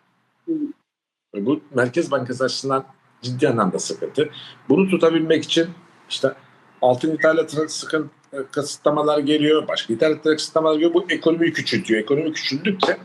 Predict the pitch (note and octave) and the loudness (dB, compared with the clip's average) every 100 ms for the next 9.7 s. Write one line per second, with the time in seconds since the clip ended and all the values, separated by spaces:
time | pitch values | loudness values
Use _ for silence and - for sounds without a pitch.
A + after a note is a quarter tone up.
0 | - - - - E3 E3 C3+ E3+ F3+ F3 | -14 -8 -4 -2 0 0 0 2 2 4
1 | G3 F#3+ E3 D#3 F3+ F3 E3+ E3+ F3+ D#3 | 4 2 0 0 0 2 2 2 4 4
2 | A#2+ G2 F2+ E2+ G#2 G#3 _ _ _ _ | 2 0 -6 -8 -8 -10 _ _ _ _
3 | _ _ - D3+ - - G3 F#3+ E3+ F#3 | _ _ -6 -6 -6 -2 -2 0 -2 -2
4 | F#3+ F#3 G#3 G3 - _ _ _ - A#2 | -2 -2 -2 -4 -8 _ _ _ -8 0
5 | D#3 F3+ F3+ C#3 G#2+ G#2 F#2+ F2+ F#3+ D#3 | 2 2 2 2 2 0 0 0 -2 -6
6 | - _ _ _ - B2 F3 F3+ F3+ E3 | -8 _ _ _ -2 2 4 4 2 2
7 | E3+ E3+ - - C3+ D3+ D3+ E3 E3+ D#3 | 2 0 -8 -10 -4 -4 0 0 2 -2
8 | - C3 C#3 G3+ F3+ D3+ A2 G2 - - | -2 0 0 2 4 4 4 0 -4 -12
9 | _ _ _ - D#4 A#2 | _ _ _ -4 0 0